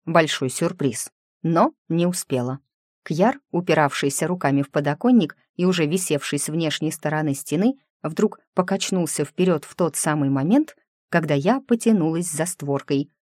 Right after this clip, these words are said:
Чуть шершавые горячие губы Светлого коснулись моих. Всего на долю мига,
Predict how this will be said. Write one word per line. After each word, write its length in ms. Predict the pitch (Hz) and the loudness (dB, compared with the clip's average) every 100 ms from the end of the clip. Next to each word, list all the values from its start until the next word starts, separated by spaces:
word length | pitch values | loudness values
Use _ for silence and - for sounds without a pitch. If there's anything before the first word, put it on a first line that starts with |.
| _ | _
Чуть 220 | - 196 | -4 -2
шершавые 720 | 185 175 170 - 202 175 147 147 | 0 -2 -2 0 2 2 2 2
горячие 540 | 151 185 180 - 156 | 0 0 0 -2 -4
губы 260 | 160 160 147 | -2 -2 -2
Светлого 640 | - 170 226 220 220 220 _ _ - | 0 0 2 4 2 2 _ _ -4
коснулись 580 | 180 - 170 156 156 | -4 0 0 0 0
моих. 480 | 185 190 165 135 - _ _ - - | 0 0 0 -4 -8 _ _ -18 -4
Всего 320 | - 208 226 | 0 2 4
на 160 | 202 | 2
долю 360 | 208 196 240 226 | 2 4 6 8
мига, 460 | 233 277 262 139 | 8 8 6 4